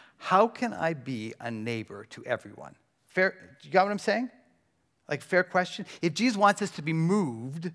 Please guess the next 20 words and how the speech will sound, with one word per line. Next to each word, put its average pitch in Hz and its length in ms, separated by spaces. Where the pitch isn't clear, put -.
into 151 280
action 131 540
and 147 140
not 170 200
just 156 180
a 143 40
nice 143 400
little 123 380
premise, - 720
then 143 140
I 156 160
think - 440
we 196 80
have 160 260
to 143 100
dig 123 200
down 113 220
a - 20
little 110 200
deeper, 110 380